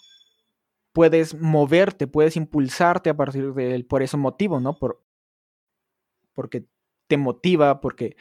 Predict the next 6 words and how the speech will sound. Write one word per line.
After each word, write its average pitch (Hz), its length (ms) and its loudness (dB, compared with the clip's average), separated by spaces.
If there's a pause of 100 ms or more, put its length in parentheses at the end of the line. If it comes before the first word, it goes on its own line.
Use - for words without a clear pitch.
(520)
porque 135 240 -8
te 135 100 -8
pone 156 320 0
en 143 160 0
movimiento. 139 960 -4 (1160)
Entonces, 160 760 -2